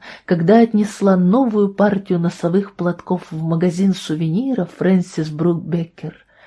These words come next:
видела его на Мейн-стрит в Страсбурге. Ездра был в модных голубых джинсах и постригся, как Энглишер, да вдобавок курил.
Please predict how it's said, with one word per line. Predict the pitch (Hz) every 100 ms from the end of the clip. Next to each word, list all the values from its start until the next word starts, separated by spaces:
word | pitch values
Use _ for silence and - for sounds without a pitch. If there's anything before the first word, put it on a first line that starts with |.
| _
видела | 175 170 226 247 233
его | 208 202 185 185
на | 165
Мейн-стрит | 156 175 165 - - 160 196 214
в | -
Страсбурге. | - 202 185 - 170 - - - - _ _ _ _ - - -
Ездра | 165 226 269 208 233
был | 208 226 214
в | 170 165
модных | 165 254 226 226 226 -
голубых | 202 202 185 214 185
джинсах | 156 185 190 - - 160 156 -
и | -
постригся, | 190 254 262 - 220 254 - - 180
как | 196 220 - -
Энглишер, | 180 165 156 - - 156 - _ _ -
да | 185 196
вдобавок | 190 170 196 214 247 233 233 _
курил. | - 220 247 233